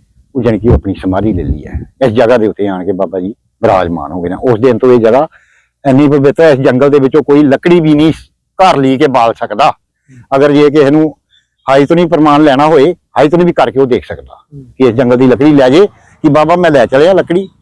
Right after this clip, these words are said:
Speaker 1: ਤੇ ਮੈਂ ਤੁਹਾਡੀ ਸ਼ਕਤੀ ਦੇਖਣਾ ਚਾਹੁੰਦਾ।
Speaker 2: ਹੂੰ।
Speaker 1: ਹਾਈ ਤੋਂ ਨਹੀਂ ਅਜਮਾ ਕੇ ਦੇਖ ਲੈਣ। ਇਹ ਜੰਗਲ ਉਸ ਜਗ੍ਹਾ ਦਾ ਸਥਿਰ ਹੈ। ਕੋਈ ਵੀ ਮੁਰਦੇ ਵਾਸਤੇ ਲੱਕੜੀ ਬਾਲ ਸਕਦੇ ਨੇ।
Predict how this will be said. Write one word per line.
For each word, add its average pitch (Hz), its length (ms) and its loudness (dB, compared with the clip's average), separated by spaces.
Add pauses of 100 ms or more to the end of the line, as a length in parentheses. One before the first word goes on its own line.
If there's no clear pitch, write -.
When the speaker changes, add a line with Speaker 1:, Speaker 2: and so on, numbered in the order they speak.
(580)
Speaker 1:
ਤੇ 165 60 0
ਮੈਂ 165 160 2
ਤੁਹਾਡੀ 165 220 2
ਸ਼ਕਤੀ 123 280 -4
ਦੇਖਣਾ 98 320 -4
ਚਾਹੁੰਦਾ। 87 280 -16 (220)
Speaker 2:
ਹੂੰ। 135 120 -20 (220)
Speaker 1:
ਹਾਈ 160 140 2
ਤੋਂ 175 100 0
ਨਹੀਂ 180 140 2
ਅਜਮਾ 139 340 2
ਕੇ 131 80 -2
ਦੇਖ 123 200 -4
ਲੈਣ। 147 180 0 (300)
ਇਹ 139 100 -2
ਜੰਗਲ 127 240 0
ਉਸ 123 140 0 (120)
ਜਗ੍ਹਾ 113 160 0
ਦਾ 131 140 2
ਸਥਿਰ 127 380 0
ਹੈ। 151 80 2
ਕੋਈ 160 260 0
ਵੀ 170 360 2
ਮੁਰਦੇ 147 320 2
ਵਾਸਤੇ 139 300 0
ਲੱਕੜੀ 131 240 -2
ਬਾਲ 101 240 -2
ਸਕਦੇ 120 300 -2
ਨੇ। 180 100 -6